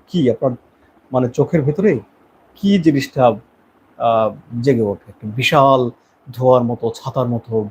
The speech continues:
বিশাল ধ্বংসযজ্ঞ ইত্যাদি ইত্যাদি। কিন্তু যখন আপনি ব্যাং শব্দটা শোনেন, তখন এই ব্যাং শব্দ কিন্তু বিস্ফোরণের মতো এত ভয়ঙ্কর, আহ, মনে হয় না। এবং এক স-,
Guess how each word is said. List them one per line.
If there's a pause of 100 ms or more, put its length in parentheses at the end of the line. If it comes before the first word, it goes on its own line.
বিশাল
ধ্বংসযজ্ঞ
ইত্যাদি
ইত্যাদি। (480)
কিন্তু
যখন
আপনি
ব্যাং
শব্দটা
শোনেন, (640)
তখন
এই (100)
ব্যাং
শব্দ
কিন্তু (260)
বিস্ফোরণের
মতো (520)
এত
ভয়ঙ্কর, (520)
আহ, (200)
মনে
হয়
না। (760)
এবং (500)
এক
স-,